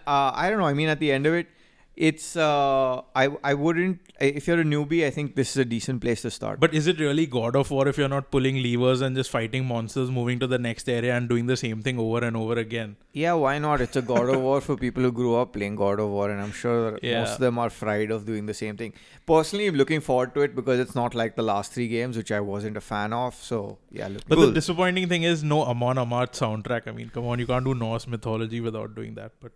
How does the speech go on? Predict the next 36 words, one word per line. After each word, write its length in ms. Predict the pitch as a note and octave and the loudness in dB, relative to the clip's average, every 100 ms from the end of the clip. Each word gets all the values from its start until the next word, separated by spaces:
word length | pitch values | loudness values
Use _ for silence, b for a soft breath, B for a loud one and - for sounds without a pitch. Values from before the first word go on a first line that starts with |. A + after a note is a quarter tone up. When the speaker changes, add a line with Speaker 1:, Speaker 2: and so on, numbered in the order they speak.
| - | -12
Speaker 2:
yeah, 160 | A2 G#2+ | -12 -12
I 80 | - | -14
think 160 | A2+ A#2 | -10 -10
we 60 | |
should 180 | G#2+ A2 G#2+ | -10 -16 -18
move 160 | - | -18
on. 160 | - - | -18 -12
Speaker 3:
Yeah, 280 | - A#2+ C#3+ | -2 2 4
Speaker 1:
Yeah. 40 | G#2+ | 2
Speaker 3:
so 300 | G2 C#3 C3+ | 0 2 2
since 300 | - C#3 - | 0 -4 0
we 120 | C#3+ | 0
spoke 220 | - A#2+ | 2 2
about 160 | A#2+ A#2 | 2 2
the 80 | A#2 | 0
stock 280 | - G2+ - | 2 2 2
situation 440 | A2 G2 F#2+ G2+ | 0 2 2 0
for 140 | F#2+ | 2
Horizon 360 | G2 F#2 F2+ F#2 | 4 4 4 2
Zero 240 | F#2+ F2+ | 2 2
Dawn 400 | F2+ G2+ G2 G2 | 4 4 4 2
and 440 | F#2+ F2+ F2+ F2+ F2+ | 2 2 2 0 2
God 180 | F2+ E2 | 2 2
of 140 | - | 2
War, 320 | B2 B2+ A#2+ | 4 4 2
why 320 | G#2+ G#2 G#2 | 2 2 2
don't 260 | F#2+ G2+ G2+ | 2 2 2
we 120 | G2+ | 2
talk 180 | F#2 F2+ | 2 2
about 240 | F#2+ F2+ - | 2 2 0
the 80 | |
stock 220 | - E2 - | -2 -2 -2
situation 480 | - E2 D2+ F#2 F2+ | -2 -2 0 -2 0
for 320 | F2+ E2+ E2+ | 2 4 2
another 300 | G2 A#2+ C#3 | 0 2 2
Sony 560 | C3 G2+ G2 F#2 F2 | 2 -2 0 -2 -6